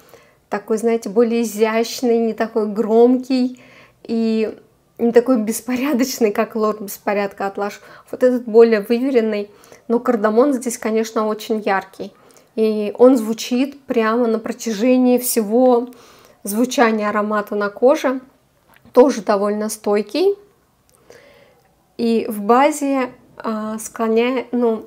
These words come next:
склоняюсь, знаете, к такому ощущению, что некие такие, м, сахарные карамельки.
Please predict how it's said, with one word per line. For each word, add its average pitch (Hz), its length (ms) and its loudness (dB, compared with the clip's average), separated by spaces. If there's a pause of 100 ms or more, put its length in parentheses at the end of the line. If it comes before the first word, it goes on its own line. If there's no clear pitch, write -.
(260)
склоняюсь, 240 540 2
знаете, 240 280 2
к - 80 -16
такому 233 360 0
ощущению, 233 520 -2
что 226 180 -10
некие 226 420 -2 (160)
такие, 233 440 -2 (580)
м, 226 320 0
сахарные 233 500 -2
карамельки. 226 840 -4